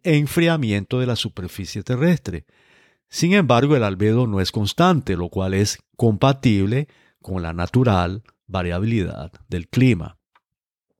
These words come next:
Este albedo es afectado por innumerables factores, tales como incendios forestales,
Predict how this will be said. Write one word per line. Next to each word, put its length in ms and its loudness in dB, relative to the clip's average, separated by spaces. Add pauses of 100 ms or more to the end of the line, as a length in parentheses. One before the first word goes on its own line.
(880)
Este 300 4
albedo 600 4
es 360 2
afectado 800 0
por 140 -2
innumerables 720 -4
factores, 640 -6
tales 280 -10
como 360 -12 (460)
incendios 600 -4
forestales, 1040 0